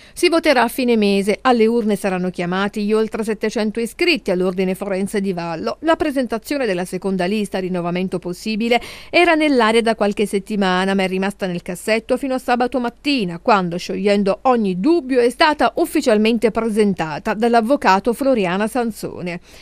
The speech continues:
Questi gli avvocati candidati: Maria Cammarano, Maria Odilia Di Paola, Luisa Feola, Laura Inverso, Graziano Barbato, Domenico Del Gaudio, già commissario del Codisa quattro,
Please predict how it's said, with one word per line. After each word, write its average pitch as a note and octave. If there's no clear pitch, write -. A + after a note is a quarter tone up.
Questi F4+
gli C#4
avvocati C#4
candidati: G#3+
Maria F#3+
Cammarano, G#3+
Maria A3
Odilia G3+
Di G3+
Paola, A3
Luisa G3
Feola, B3+
Laura F#3+
Inverso, A3+
Graziano G3
Barbato, F#3+
Domenico F#3+
Del F3
Gaudio, G3
già F#3+
commissario F#3+
del F#3
Codisa G3
quattro, A#3